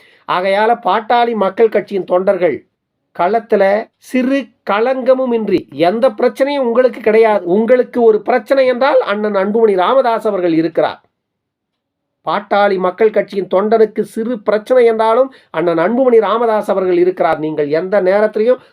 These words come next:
பாட்டாளி மக்கள் கட்சியின் தொண்டர்கள் எள் முனை அளவு கூட கலங்கவே வேண்டாம். இக்கரைக்கு அக்கறை பச்சைங்கிறத முதல்ல உணருங்க. இக்கரைக்கு அக்கறை பச்சை. இந்த இடத்துல நின்னு பார்க்கும்போது அந்த இடத்துல இருக்கிற செடி, கொடி, மரம் வந்துட்டு உங்களுக்கு பச்சை பசேல்னு தெரியும்.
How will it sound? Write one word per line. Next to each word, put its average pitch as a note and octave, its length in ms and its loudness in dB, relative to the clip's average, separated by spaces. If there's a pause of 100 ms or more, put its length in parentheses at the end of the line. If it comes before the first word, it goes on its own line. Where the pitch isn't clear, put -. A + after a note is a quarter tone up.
பாட்டாளி G3+ 460 0
மக்கள் F#3 280 -4
கட்சியின் F#3 340 -4
தொண்டர்கள் F#3 480 -2
எள் F3+ 240 -2
முனை F3 300 -4
அளவு E3 160 0
கூட F3+ 160 -4 (100)
கலங்கவே F#3+ 500 -4
வேண்டாம். D3+ 360 -8 (360)
இக்கரைக்கு C4+ 720 -2
அக்கறை C4 440 2
பச்சைங்கிறத A3+ 640 0
முதல்ல A3+ 380 2
உணருங்க. G3 400 -2 (320)
இக்கரைக்கு G#3 580 -2
அக்கறை F#3+ 380 0
பச்சை. D3 380 -6
இந்த F3+ 240 -4
இடத்துல G#3+ 380 0
நின்னு G3+ 280 0
பார்க்கும்போது F3 600 -2 (300)
அந்த F#3+ 320 -2
இடத்துல G#3+ 340 0
இருக்கிற G3 440 0
செடி, F#3+ 360 -2
கொடி, F#3+ 280 -2
மரம் F3 340 -2
வந்துட்டு F3 220 -4
உங்களுக்கு E3+ 440 -4
பச்சை F3+ 340 -2
பசேல்னு G#3 520 0
தெரியும். C#3 340 -8